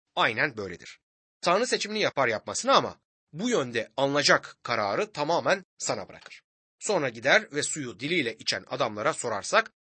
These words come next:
nasıl bir yanıt alırdık dersiniz. Onların akıllarında ve fikirlerinde sadece ve sadece savaşmak olmalıydı. Başka şey düşünmüyorlardı. Belki de onlara, "Sizi Rab mi seçti?" diye soracak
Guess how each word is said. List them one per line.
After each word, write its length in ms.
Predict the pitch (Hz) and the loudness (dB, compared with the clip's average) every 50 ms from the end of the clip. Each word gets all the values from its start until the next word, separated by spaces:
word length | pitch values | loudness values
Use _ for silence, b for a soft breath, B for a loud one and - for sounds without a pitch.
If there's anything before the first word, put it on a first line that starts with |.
| _ _ | _ _
nasıl 380 | 170 214 240 - - 190 175 170 | -4 -4 -2 -2 -2 -4 -2 -2
bir 200 | 226 240 - - _ - | -2 -4 -4 -8 _ 2
yanıt 280 | 147 165 160 143 - | 2 4 4 4 -2
alırdık 320 | 113 101 104 92 95 _ - | -4 -6 -6 -12 -12 _ -14
dersiniz. 480 | 95 92 - - 87 - - - - _ _ _ _ _ _ _ | -12 -10 -10 -12 -12 -12 -14 -14 -14 _ _ _ _ _ _ _
Onların 320 | - 170 196 220 262 285 | 0 2 2 2 2 2
akıllarında 640 | 269 247 - 190 175 170 160 165 175 202 233 226 - 156 | 2 0 0 0 0 0 0 0 0 -2 -2 -2 -2 -4
ve 80 | 165 143 | -4 -4
fikirlerinde 500 | - 165 - 147 131 123 120 117 113 107 | -4 -8 -10 -4 -2 -2 -2 -2 -4 -6
sadece 500 | - - 175 196 208 202 202 196 202 196 | -2 0 2 2 2 2 0 0 0 0
ve 80 | 202 | 0
sadece 420 | 185 - 185 180 175 180 180 240 233 | 0 0 -2 -2 -4 -4 -4 -4 -4
savaşmak 600 | - - 151 135 127 110 - - 117 - - _ _ | -2 0 2 2 2 2 0 -4 -4 -6 -6 _ _
olmalıydı. 500 | 120 113 104 101 95 95 92 - - _ _ _ _ _ _ _ _ _ _ _ - | -6 -6 -4 -6 -8 -8 -12 -16 -18 _ _ _ _ _ _ _ _ _ _ _ 0
Başka 280 | 151 156 - - 240 | 0 0 2 0 -2
şey 220 | 214 - 214 220 - | 0 0 -2 -2 -2
düşünmüyorlardı. 680 | 101 - 185 156 127 107 101 98 95 92 87 - _ _ _ _ _ _ _ _ _ | -4 -4 -4 -4 -4 -6 -6 -6 -8 -10 -12 -16 _ _ _ _ _ _ _ _ _
Belki 280 | 170 240 262 - - 185 | 0 0 0 0 -2 -4
de 40 | 202 | -2
onlara, 500 | 196 185 180 170 - 143 170 220 214 _ | 0 0 2 4 4 4 4 2 0 _
"Sizi 280 | - - 180 165 - - | -10 -8 -6 -2 0 0
Rab 200 | 220 247 240 - | 0 0 -2 -4
mi 80 | 175 - | -6 -4
seçti?" 340 | - 143 120 - - 131 | -2 -2 -4 -4 -4 -4
diye 240 | 123 120 107 95 - _ | -4 -4 -4 -4 -6 _
soracak 460 | - 135 127 123 131 127 - - | -4 -2 -2 0 0 -2 -4 -4